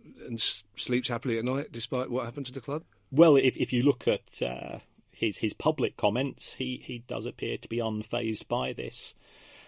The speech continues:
Speaker 2: Um, he, he instigated this thing called a creditors' voluntary arrangement.
Speaker 1: Yeah.
Speaker 2: Um, I won't get too bogged down in the detail there, but there were lots of strange numbers and strange debts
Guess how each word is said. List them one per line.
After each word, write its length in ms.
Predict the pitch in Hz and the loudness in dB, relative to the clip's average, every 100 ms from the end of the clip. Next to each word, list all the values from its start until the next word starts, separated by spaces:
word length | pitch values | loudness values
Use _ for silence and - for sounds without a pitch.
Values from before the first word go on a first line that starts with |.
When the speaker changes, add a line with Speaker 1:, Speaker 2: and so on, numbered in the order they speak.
| - | -2
Speaker 2:
Um, 560 | 113 117 117 113 113 113 - _ | 4 4 4 2 -2 -4 -10 _
he, 560 | - 160 127 120 110 - - _ - | -4 0 2 0 -2 -6 -18 _ -10
he 280 | - 123 | -2 4
instigated 680 | 123 117 - 120 117 113 123 - | 4 4 -2 -2 -2 -4 -6 -4
this 180 | 104 - | -6 -4
thing 240 | 117 113 | -6 -4
called 260 | - 117 104 | -6 -6 -8
a 40 | |
creditors' 460 | - 113 104 - 104 | -8 -8 -6 -6 -4
voluntary 460 | 107 101 98 104 95 | -2 -2 -6 -10 -6
arrangement. 640 | 104 127 120 127 120 110 | -2 0 0 0 -2 -2
Speaker 1:
Yeah. 200 | 95 87 - - - _ | -6 -8 -14 -20 -20 _
Speaker 2:
Um, 460 | 113 120 120 117 127 - _ _ _ _ _ _ _ | 2 4 4 2 -2 -10 _ _ _ _ _ _ _
I 60 | 139 | 6
won't 200 | 151 139 | 6 6
get 140 | 131 | 4
too 220 | - 156 131 - | 8 8 8 8
bogged 200 | 120 - | 6 10
down 200 | 120 113 | 6 8
in 80 | 110 | 4
the 60 | |
detail 500 | 101 147 143 123 113 | 6 6 8 6 8
there, 180 | 117 120 | 8 8
but 160 | 117 131 | 6 4
there 120 | 131 | 4
were 80 | 127 | 6
lots 340 | 131 127 - | 6 4 0
of 100 | 117 | -2
strange 440 | - - 131 120 120 | 0 2 2 2 2
numbers 460 | 123 117 117 113 | 4 4 4 2
and 140 | 113 107 | 0 -4
strange 460 | - 120 110 92 | 2 2 2 2
debts 260 | 120 120 | 2 2